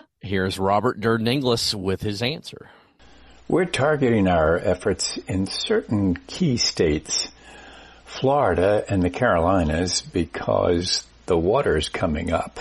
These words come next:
Speaker 2: and there's a felt need for action on climate change. Indiana, because Senator Mike Braun has been willing to lead on the topic, and that's, uh, really pretty courageous leadership.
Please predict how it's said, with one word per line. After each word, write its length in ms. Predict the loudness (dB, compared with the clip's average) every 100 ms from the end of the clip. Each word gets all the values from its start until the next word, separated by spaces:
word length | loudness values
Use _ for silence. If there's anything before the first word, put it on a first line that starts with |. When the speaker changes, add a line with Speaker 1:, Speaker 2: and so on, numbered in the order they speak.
| -16 -14 -10
Speaker 2:
and 520 | -4 -2 0 -2 -4
there's 500 | -4 -2 -2 -4 -10 -14 -20 -20 -18 -8
a 80 | -6
felt 400 | 0 0 0 0
need 400 | 2 4 2 2
for 180 | -2 0
action 420 | 0 -2 -4 -4
on 220 | -4 -6
climate 420 | -4 -2 -2 -4
change. 540 | -6 -6 -6 -6 -8 -10 -18 -20 -20 -20 -20 -20 0
Indiana, 720 | 2 4 4 4 4 4 2
because 880 | 0 -2 -2 0 2 4 2 0 -6 -18 -20 -20 -18
Senator 320 | -2 0 2 4
Mike 280 | 4 2
Braun 400 | 2 2 4 2
has 140 | 0 0
been 240 | 0 2
willing 340 | 2 4 2 0
to 100 | -2
lead 460 | 0 2 2 2
on 180 | 0 -2
the 100 | -4
topic, 720 | -4 -4 -2 -2 -4 -4 -16 -20 -20 -20 -20 -20 -20 -8 0
and 160 | 2
that's, 340 | 2 0 -2 2
uh, 80 |
really 300 | 4 4 2
pretty 300 | 2 2 2
courageous 640 | 2 4 4 4 2 0 0
leadership. 580 | 2 2 2 2 0